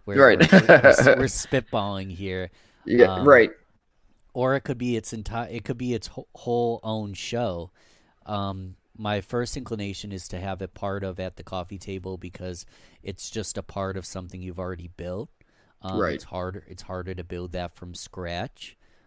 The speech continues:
Speaker 1: Um,
Speaker 2: Yep.
Speaker 1: but it could be its own show, or if you're doing it,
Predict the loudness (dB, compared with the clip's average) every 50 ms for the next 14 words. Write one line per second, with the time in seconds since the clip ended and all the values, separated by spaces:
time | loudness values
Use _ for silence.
0 | _ _ -10 -4 0 0 0 0 -2 -6 -10 -10 -8 -10 -10 -10 -8 -6 -6 -6
1 | -6 -8 -8 -8 -8 -10 -12 -10 -8 -6 -4 -4 -4 -6 -6 -8 -8 -6 -4 -4
2 | -4 -6 -10 -14 -16 -12 -12 -12 -10 -8 -8 -6 -4 -4 -4 -6 -6 -6 -6 -6
3 | -8